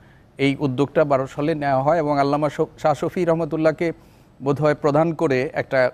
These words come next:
এ, কওমি মাদ্রাসা সংস্কার কমিশন গঠন করা হয়েছিল। সেই কমিশন সরকারের কাছে কিছু সুপারিশ দিয়েছিলেন, তবে এই কমিশনের সুপারিশের মধ্যে তাদের মধ্যে মতানৈক্যের কারণে আমি যেটা দেখেছি সেটা মতানৈক্যের কারণে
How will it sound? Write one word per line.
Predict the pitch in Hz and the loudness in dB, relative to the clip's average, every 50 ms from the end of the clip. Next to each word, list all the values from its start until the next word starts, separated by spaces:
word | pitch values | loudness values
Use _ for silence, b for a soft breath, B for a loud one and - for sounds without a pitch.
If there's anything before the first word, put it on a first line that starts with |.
| - - | -4 -4
এ, | 135 123 120 - - - | -4 -4 -4 -4 -6 -4
কওমি | 147 143 143 147 | -2 0 0 0
মাদ্রাসা | 139 139 131 131 135 127 - 147 131 | 0 -2 -2 -2 -4 -4 -4 -4 -4
সংস্কার | - 139 123 - - 131 120 | -4 -8 -10 -8 -4 -4 -4
কমিশন | 107 - 147 165 175 - 185 151 | -2 0 0 0 2 2 2 0
গঠন | 127 120 101 117 104 | 0 -2 -2 -4 -8
করা | 104 - 110 107 | -6 -6 -6 -6
হয়েছিল। | 107 107 101 - - 107 101 - B B B B B B B B B | -6 -8 -10 -10 -12 -14 -14 -14 B B B B B B B B B
সেই | - - - 202 226 | -6 0 2 2 2
কমিশন | 214 - 214 214 233 226 - 240 214 | 2 0 -2 -2 -2 -2 -4 -6 -4
সরকারের | - 190 165 147 180 165 170 156 | -2 -4 -2 -2 -2 -2 -2 -2
কাছে | 147 147 - 170 165 | -2 -4 -2 -2 -6
কিছু | - 175 156 180 180 175 - - - - - | -6 -8 -10 -10 -12 -12 -12 -18 -20 -20 -20
সুপারিশ | - - 156 143 - 165 143 139 131 123 | -10 -6 -4 0 2 2 2 2 0 -2
দিয়েছিলেন, | 110 123 120 104 - - 110 98 98 107 - | -2 -2 -4 -4 -6 -8 -12 -10 -12 -10 -6
তবে | 143 143 147 160 - - | -4 -2 -2 -2 -2 -2
এই | 156 156 147 | -4 -4 -2
কমিশনের | - 170 156 170 170 - 208 202 202 160 123 - - b b b b b b b b | -2 -2 -2 -2 0 0 0 0 0 0 -2 -4 -10 b b b b b b b b
সুপারিশের | - - 165 143 - 170 165 175 - - 196 | -6 -4 -4 0 0 0 0 0 -4 -4 -6
মধ্যে | 180 185 185 165 170 190 | -6 -6 -8 -6 -6 -6
তাদের | - - 135 131 165 165 | -2 0 0 0 0 -2
মধ্যে | 175 175 175 156 180 175 | -2 -2 -4 -2 -2 -2
মতানৈক্যের | 156 135 127 139 131 135 135 - - 151 147 - | -2 -2 -2 -2 -2 -2 -4 -4 -2 -4 -4 0
কারণে | - 131 123 127 127 117 98 98 | 2 0 0 2 0 -4 -6 -8
আমি | 117 123 123 | -10 -10 -10
যেটা | 120 127 113 135 | -10 -8 -8 -6
দেখেছি | 127 131 135 143 170 151 - 107 90 - b b b b b b b b b | -4 -4 0 0 0 -2 -2 -12 -12 -14 b b b b b b b b b
সেটা | - 156 143 151 | -4 -2 0 2
মতানৈক্যের | 147 151 147 - 165 165 170 170 - - 190 170 | 2 2 2 2 0 0 0 -4 -4 -4 -6 0
কারণে | - 165 160 160 165 180 196 220 | 0 0 0 0 -2 -4 -6 -8